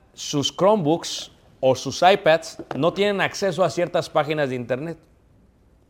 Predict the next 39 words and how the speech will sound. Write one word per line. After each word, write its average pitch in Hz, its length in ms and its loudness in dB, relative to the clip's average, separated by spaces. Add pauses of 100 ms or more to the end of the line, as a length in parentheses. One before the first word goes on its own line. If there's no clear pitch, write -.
(680)
Levanten 151 300 6
la 156 80 8
mano, 165 160 8
jóvenes, 180 360 6
si 135 60 -6
ustedes 170 200 4
están 170 180 6
en 175 40 2
ese 151 140 2
punto. 190 440 0 (1160)
Ya, 139 240 4
you 170 220 4
don't 165 200 6
have 160 160 10
access, 139 360 2
ok. 131 180 -2 (1400)
Pero 127 160 2
fíjate, 165 360 4 (600)
pero 139 200 2
cuando 147 260 0
ellos 220 180 0
llegan 233 240 0
a 185 100 -2
tu 147 140 -6
casa, 160 420 -4 (1000)
esa 160 160 -6
es 214 40 0
la 208 140 2
torpeza, 160 580 0
con 139 160 -2
el 117 80 -4
perdón 123 280 -4
que 143 100 -4
me 117 380 -6
merece, 120 300 -2
hermanos, 135 340 -8
de 113 80 -8
todos 120 200 -6
ustedes, 123 380 -8